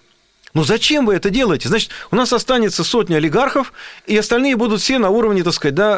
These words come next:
э, плинтуса. К чему это приведёт? М, ну, большим пророком быть не надо, чтобы сказать, к чему это приведёт. Поэтому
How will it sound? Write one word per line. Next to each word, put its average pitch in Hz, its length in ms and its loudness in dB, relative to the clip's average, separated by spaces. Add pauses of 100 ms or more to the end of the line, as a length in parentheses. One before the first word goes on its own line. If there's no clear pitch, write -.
(120)
э, - 20 -6
плинтуса. 156 480 -2 (160)
К - 60 -8
чему 269 260 2
это 233 120 0
приведёт? 196 420 -2 (420)
М, 135 280 0
ну, 139 520 0
большим 165 340 0
пророком 202 400 0
быть 208 180 -2
не 175 100 2
надо, 185 320 0 (220)
чтобы - 200 -4
сказать, 208 220 0
к - 20 -6
чему 202 180 2
это 190 120 0
приведёт. 180 360 0
Поэтому 214 380 0